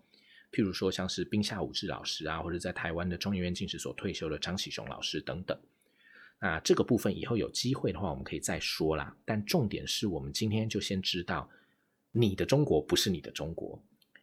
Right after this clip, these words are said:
意思就是说，在西方力量有效的影响东亚之前的那个时候的中国，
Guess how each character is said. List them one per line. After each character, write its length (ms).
意 100
思 120
就 100
是 100
说， 260
在 340
西 240
方 200
力 100
量 300
有 280
效 500
的 180
影 220
响 240
东 180
亚 120
之 180
前 600
的 120
那 200
个 120
时 140
候 80
的 100
中 280
国， 280